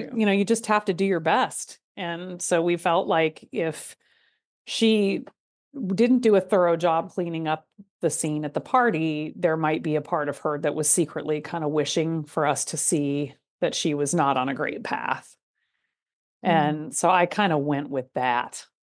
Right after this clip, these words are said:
Speaker 2: and,
Speaker 1: Mm-hmm.
Speaker 2: and just felt like, well, if finding out what's going on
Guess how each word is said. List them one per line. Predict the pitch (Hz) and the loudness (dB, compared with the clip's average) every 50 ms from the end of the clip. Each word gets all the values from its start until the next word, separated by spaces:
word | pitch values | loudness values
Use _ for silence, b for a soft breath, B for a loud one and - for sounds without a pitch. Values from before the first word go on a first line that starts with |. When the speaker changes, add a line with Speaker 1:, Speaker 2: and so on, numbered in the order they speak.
| _ _ _ _ | _ _ _ _
Speaker 2:
and, | - - - 147 156 | -14 -10 -10 -2 0
Speaker 1:
Mm-hmm. | 208 202 196 180 180 170 160 160 165 - - | 0 0 0 0 -2 -4 -6 -6 -8 -12 -16
Speaker 2:
and | 160 147 | -14 -8
just | 147 143 - - | -6 -6 -6 -2
felt | - 160 160 - | -4 -4 -4 -2
like, | - 160 - - | -4 -4 -2 0
well, | 151 151 170 190 220 214 | 2 4 4 4 4 4
if | - 170 160 156 - - - - _ _ _ _ _ _ _ _ _ _ _ _ _ | 2 2 0 0 -2 -6 -14 -14 _ _ _ _ _ _ _ _ _ _ _ _ _
finding | - - 175 170 170 165 160 160 | -2 0 0 2 2 2 2 2
out | 151 156 160 139 | 2 2 2 2
what's | 165 156 - | 0 -2 -2
going | - - 160 160 156 151 151 147 | -2 -2 0 0 0 0 -2 0
on | 151 165 170 165 147 139 143 143 156 160 160 151 | 0 2 2 2 0 0 -2 -6 -6 -8 -10 -12